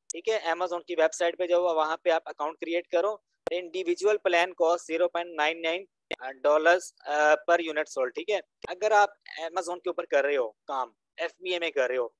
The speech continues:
तो वहाँ पे आपको जो कॉस्ट पड़ती है ये वो बता रहा है, ठीक है। Professional plan will cost you, मतलब कि एक professional account बनाया आपने, ठीक है, आपने approval लिया हुआ किसी, अ, मतलब कि sports and आउटडोर में मैंने बहुत सारी प्रोडक्ट sell की हैं,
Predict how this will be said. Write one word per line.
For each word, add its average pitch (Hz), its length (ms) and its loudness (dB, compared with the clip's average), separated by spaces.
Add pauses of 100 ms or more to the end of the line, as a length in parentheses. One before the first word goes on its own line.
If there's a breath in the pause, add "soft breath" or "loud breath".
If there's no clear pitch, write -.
तो 185 80 -10
वहाँ 190 320 -2
पे 196 80 0
आपको 165 380 -2
जो 170 120 -6
कॉस्ट 160 360 0
पड़ती 147 340 -6
है 147 140 2 (320)
ये 165 100 -4
वो 156 180 0
बता 123 280 -2
रहा 117 80 -2
है, 117 40 -6
ठीक - 180 -14
है। 202 80 -8 (320)
Professional 185 560 -4
plan 190 240 0
will 196 120 -4 (100)
cost 170 280 0
you, 190 160 -4
मतलब 175 280 -6
कि 190 60 -2
एक - 120 -4
professional 180 460 -4
account 165 280 -4
बनाया 156 320 4
आपने, 151 300 0 (440)
ठीक 170 160 -4
है, 196 120 4 (360)
आपने 165 340 4
approval 170 420 4
लिया 170 180 2
हुआ 165 140 4
किसी, 185 280 -6 (120)
अ, 160 440 6 (100)
मतलब 160 280 -8
कि 180 100 -6
sports 165 380 -2
and 175 120 -4
आउटडोर 165 440 0
में 170 80 0
मैंने 160 200 0
बहुत 156 200 -6
सारी 160 140 -2
प्रोडक्ट 165 300 -4
sell 165 200 0
की 160 220 -10
हैं, 165 100 0